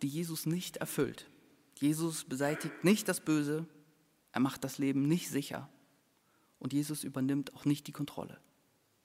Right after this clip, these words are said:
Nein, einige unserer Erwartungen erfüllen sich nicht in Jesus.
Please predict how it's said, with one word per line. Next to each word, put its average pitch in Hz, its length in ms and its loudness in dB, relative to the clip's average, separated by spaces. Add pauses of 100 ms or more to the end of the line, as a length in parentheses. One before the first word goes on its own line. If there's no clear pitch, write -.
(1400)
Nein, 117 320 2 (1000)
einige 180 400 4
unserer 156 360 2
Erwartungen 151 640 0
erfüllen 147 500 2
sich 143 200 -4
nicht 110 280 -4 (580)
in 117 140 -8
Jesus. 107 480 -10